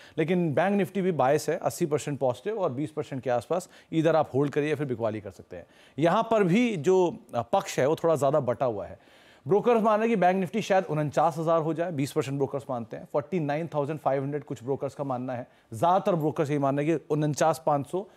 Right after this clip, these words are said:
और पचास के बीच में कहीं बैंक निफ्टी को आना चाहिए और पचास पाँच सौ के आसपास कुछ brokers मान रहे हैं कि शायद होता हुआ दिखाई पड़े, लेकिन ज़्यादा बड़ा पक्ष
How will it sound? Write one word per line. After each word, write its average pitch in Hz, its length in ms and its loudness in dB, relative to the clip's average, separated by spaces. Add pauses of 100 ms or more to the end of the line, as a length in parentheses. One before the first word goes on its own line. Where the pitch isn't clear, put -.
(160)
और 160 80 2
पचास 160 380 0
के 165 80 -2
बीच 147 240 -6
में 160 80 -6
कहीं 139 240 -2 (300)
बैंक 143 160 0
निफ्टी 147 240 0
को 135 80 0
आना 127 220 2
चाहिए 117 320 -6 (440)
और 175 100 2
पचास 190 460 0
पाँच 170 200 2
सौ 175 80 0
के 160 100 2
आसपास 147 300 2
कुछ 139 140 -4
brokers 139 360 -2
मान 127 140 0
रहे 139 100 -2
हैं 156 60 -4
कि - 60 -10
शायद 135 140 2
होता 123 180 2
हुआ 123 100 4
दिखाई 110 240 -2
पड़े, 123 180 -2
लेकिन 151 220 -4
ज़्यादा 139 240 2
बड़ा 147 180 2
पक्ष 185 300 -2